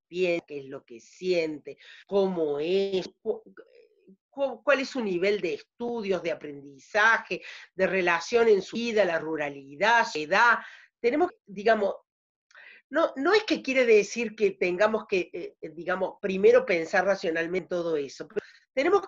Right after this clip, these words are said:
que visualizar a alguien que cuenta, que tiene unas determinadas características, y después en la, en el proceso de corrección, si algo se sale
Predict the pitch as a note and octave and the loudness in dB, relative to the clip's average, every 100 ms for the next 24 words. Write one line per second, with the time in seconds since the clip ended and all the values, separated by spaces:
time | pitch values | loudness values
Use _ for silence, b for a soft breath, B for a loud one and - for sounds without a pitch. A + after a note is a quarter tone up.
0 | - E4 B3+ A3 B3 D#4+ D#4 D4 B3 C4+ | -6 -4 -4 -4 -2 2 4 4 0 -6
1 | A3 G3+ F3+ G3+ E3 D3+ D3+ F#3 A3 B | -4 -4 -4 -2 -2 -2 -8 -4 -6 B
2 | B B _ - G#3+ C#4+ D#4+ F4 D#4 A3 | B B _ -14 -6 0 2 4 4 2
3 | G#3+ G3 F#3 G3+ G3+ - E3 D3+ - C#3+ | -2 -2 0 0 0 -2 -6 -6 -6 -8
4 | C3+ - - G3+ G#3 C4 E4 E4+ A#3 C#3+ | -8 -18 -12 -6 -4 -4 0 0 0 -4
5 | C3+ C3+ - B B - D3 C#3+ D#3+ - | -4 -6 -8 B B -10 -8 -4 -4 -4
6 | A3+ B3+ A#3+ A#3 A#3 A#3+ A#3+ - C#4+ D4+ | -2 4 4 4 4 6 4 4 2 2
7 | - E3+ G#3 - A3 - C#4 A#3+ G3 F#3+ | -6 -2 -2 -2 -6 2 4 6 4 2
8 | D4 | 0